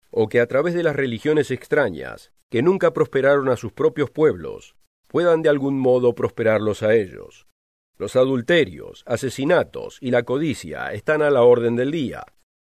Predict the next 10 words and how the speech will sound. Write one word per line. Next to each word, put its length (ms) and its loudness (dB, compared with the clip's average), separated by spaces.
Las 160 0
naciones 400 0
que 80 2
antiguamente 760 0
eran 200 2
exportadores 840 0
de 120 0
Biblias 580 -6
y 100 -2
moralidad 960 0